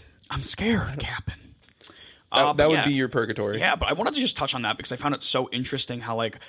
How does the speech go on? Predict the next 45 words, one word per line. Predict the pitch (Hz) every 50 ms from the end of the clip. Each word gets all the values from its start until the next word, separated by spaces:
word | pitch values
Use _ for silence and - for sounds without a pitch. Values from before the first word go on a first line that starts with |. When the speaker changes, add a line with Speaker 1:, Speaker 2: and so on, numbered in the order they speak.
| - - - _ _ _ -
Speaker 1:
I | 143
came | 147 - - - 202 208 185
across | 180 - - 165 160 -
this | - -
information | 156 139 139 - 131 135 139 143 143 - 131
not | 123 127 127
even | 131 127 120 120
knowing, | 123 131 131 131
like, | 127 120 120 -
'cause, | - 135 - -
again, | - - 165 135 117
we're, | 151 165
like, | 165 147 117
big | 117 120 110 110
musical | 113 117 117 117 - 117
people, | - 127 123 - 135
me | 135 135 139
and | 143
you, | 139 139
like, | 123 120 -
for | - 123
some | - 127 131 127
movies. | 131 139 139 151 156 156 156 - - - - - _
And | - 123
I'm | 135 147
Speaker 2:
Yeah. | 147
Speaker 1:
like, | 143 139 -
"We've | 190 190 147 131 131
never | 147 147 175 147
heard | - 170 165 147
of | 131
a | 123 113
Hairspray | - - - - 135 139 - - - 120 113
two | - - - 135 117
white | 107 110 107
lipstick." | - 117 117 110 - 117 104 - - 120
Like, | 120 113 -
I've | 120 123 131 123
never | 143 156 151 151
heard | 151 147 147 143
of | 139
that | 135 123 - - -
ever. | 104 117 117 127 156 196 208 202 - - -
Speaker 2:
No. | - 123 117 104 104 - - - _
Speaker 1:
So | - - 160 156 156 156 151 -